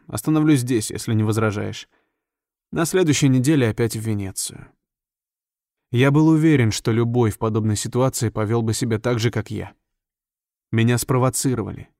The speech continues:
Именно так. Она стала щеголять передо мной своим новым кавалером.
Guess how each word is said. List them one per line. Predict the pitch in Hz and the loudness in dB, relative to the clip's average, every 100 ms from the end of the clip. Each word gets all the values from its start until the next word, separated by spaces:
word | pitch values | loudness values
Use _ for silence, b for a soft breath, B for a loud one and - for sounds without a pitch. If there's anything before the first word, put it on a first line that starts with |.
| _ - | _ -4
Именно | 120 120 120 | 0 2 0
так. | - 104 - _ _ _ _ _ _ _ _ _ _ _ - | -2 -8 -10 _ _ _ _ _ _ _ _ _ _ _ -6
Она | 113 113 | -2 -2
стала | - 127 120 | 0 0 0
щеголять | - 127 127 143 139 | 0 0 2 2 2
передо | 117 117 117 | 0 2 2
мной | 113 113 | 2 0
своим | - 123 117 123 | 0 0 2 2
новым | 120 120 110 | 2 0 0
кавалером. | 127 120 123 98 92 | 0 2 2 0 -6